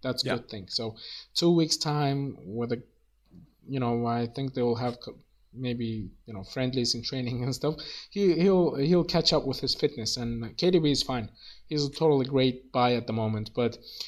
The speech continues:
Speaker 1: in my case, it, it will be in the expense of, um, let's say Martinelli, but I won't have enough funds to get to Haaland,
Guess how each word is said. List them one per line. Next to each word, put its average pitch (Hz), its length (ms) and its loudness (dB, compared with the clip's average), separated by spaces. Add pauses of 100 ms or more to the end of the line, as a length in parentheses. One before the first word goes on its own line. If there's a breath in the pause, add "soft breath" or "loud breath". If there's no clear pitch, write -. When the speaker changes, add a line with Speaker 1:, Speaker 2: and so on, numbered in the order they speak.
(100)
Speaker 1:
in 151 100 0
my 185 260 2
case, 131 420 4
it, 131 180 -4 (160)
it 135 100 -4
will 147 240 0
be 131 220 -2
in 123 160 -4
the 120 120 0
expense 123 540 -2
of, 120 200 -4 (200)
um, 113 540 -6 (320)
let's 190 160 4
say 185 120 4
Martinelli, 127 720 0
but 127 80 -6
I 131 80 0
won't 135 240 -2
have 135 200 -4
enough 127 380 -4 (100)
funds - 540 -2 (580 soft breath)
to 147 100 -6
get 147 220 2
to 147 80 0
Haaland, 120 720 0